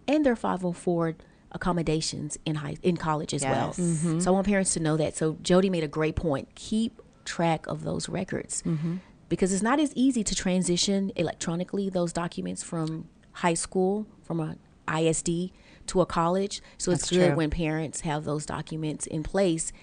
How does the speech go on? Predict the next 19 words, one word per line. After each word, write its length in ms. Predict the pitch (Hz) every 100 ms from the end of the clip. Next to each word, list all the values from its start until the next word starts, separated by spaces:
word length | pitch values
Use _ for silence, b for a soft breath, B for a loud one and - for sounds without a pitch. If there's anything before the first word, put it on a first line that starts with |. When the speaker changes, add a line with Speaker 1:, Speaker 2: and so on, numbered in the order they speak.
| B -
Speaker 1:
they 80 |
can 120 | 160 156
just 280 | 147 -
give 180 | - 160
to 100 | -
the 80 | 160
student 480 | 151 160 156 147 -
where 100 | 151
the 100 | 147
student 280 | - 143 143
can 100 | 143
give 120 | 156
to 80 | -
the 60 | -
college. 440 | - - - - 196
Speaker 3:
Yeah. 280 | 165 160 165
Speaker 1:
So 220 | - 143 151 -
just 180 | 233
a 120 | 214